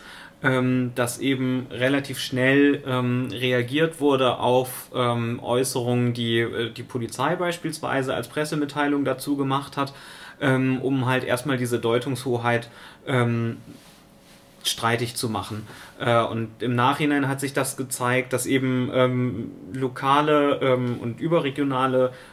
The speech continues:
ähm, Zeitungen darüber berichtet haben, ähm, dass, ähm,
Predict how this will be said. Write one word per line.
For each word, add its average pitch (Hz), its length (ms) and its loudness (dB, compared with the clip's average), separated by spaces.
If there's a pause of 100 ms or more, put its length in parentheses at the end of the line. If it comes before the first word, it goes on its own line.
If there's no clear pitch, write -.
(140)
ähm, 123 280 0
Zeitungen 135 420 2
darüber 127 360 2
berichtet 147 520 -2
haben, 139 540 2
ähm, 120 320 0
dass, 120 340 -4
ähm, 123 420 -2